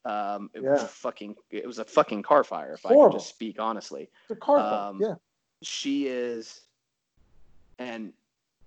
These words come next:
Speaker 1: unusually amazing mother. Uh,
Speaker 2: Are you
Speaker 1: yes,
Speaker 2: fucking
Speaker 1: she has her
Speaker 2: serious?
Speaker 1: moments.
Speaker 2: I
Speaker 1: She has
Speaker 2: would
Speaker 1: her
Speaker 2: drop my daughter off to your house any day of the week. Twice
Speaker 1: She's
Speaker 2: on
Speaker 1: unbelievable.
Speaker 2: Tuesday.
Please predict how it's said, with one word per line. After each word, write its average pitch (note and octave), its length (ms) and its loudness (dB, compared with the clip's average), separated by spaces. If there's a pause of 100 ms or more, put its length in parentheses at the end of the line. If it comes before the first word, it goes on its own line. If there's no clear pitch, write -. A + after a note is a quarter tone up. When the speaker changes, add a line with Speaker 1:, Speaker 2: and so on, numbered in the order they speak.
(840)
Speaker 1:
unusually B2+ 1000 -6
amazing A2 640 -8
mother. G#2 380 -8 (540)
Uh, - 40 -8
Speaker 2:
Are C#3+ 120 -6
you D#3 120 -8
Speaker 1:
yes, F#3+ 220 -4
Speaker 2:
fucking F3+ 240 -6
Speaker 1:
she E3 140 -4
has A#2 140 2
her F3 80 0
Speaker 2:
serious? F3 80 -2
Speaker 1:
moments. A#2+ 360 -4 (220)
Speaker 2:
I D#3+ 160 4
Speaker 1:
She F3+ 100 4
has F#3 140 8
Speaker 2:
would A#2+ 80 -6
Speaker 1:
her - 40 -6
Speaker 2:
drop D3 420 2
my D3+ 200 2
daughter C#3+ 540 2
off C3+ 240 0 (640)
to C3+ 120 -10
your C3 380 0
house C#3 640 -8 (1200)
any F3+ 300 4
day D#3+ 160 8
of C#3 80 8
the C3+ 100 4
week. A#2+ 400 -8 (300)
Twice E3 240 8
Speaker 1:
She's E3+ 140 8
Speaker 2:
on - 80 8
Speaker 1:
unbelievable. A2 480 -2
Speaker 2:
Tuesday. A2+ 120 -8